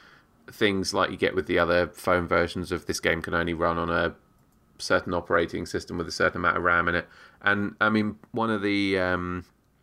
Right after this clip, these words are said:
one of the things I specified when I got the Windows Phone was, um, part of the reasons I wanted it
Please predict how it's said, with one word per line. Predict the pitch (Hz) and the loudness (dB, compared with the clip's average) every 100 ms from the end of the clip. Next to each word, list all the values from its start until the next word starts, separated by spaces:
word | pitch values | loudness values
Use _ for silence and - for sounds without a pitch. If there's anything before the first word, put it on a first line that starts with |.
| _ _ - | _ _ -6
one | 104 98 | 0 2
of | 90 | 2
the | |
things | 85 95 92 | 0 0 2
I | 87 90 85 - _ | 2 2 0 -4 _
specified | - - 107 - 90 92 | -4 -2 -2 0 0 2
when | |
I | 92 | 2
got | 90 - | 2 0
the | 98 | 2
Windows | 107 95 87 | 2 2 0
Phone | - 92 90 | 0 0 2
was, | 90 - - | 0 0 -2
um, | 87 - _ | -2 -4 _
part | 104 95 | 0 2
of | |
the | 95 | 2
reasons | 87 101 82 | 2 0 0
I | 85 | 0
wanted | 85 98 92 | 2 0 0
it | 85 | -2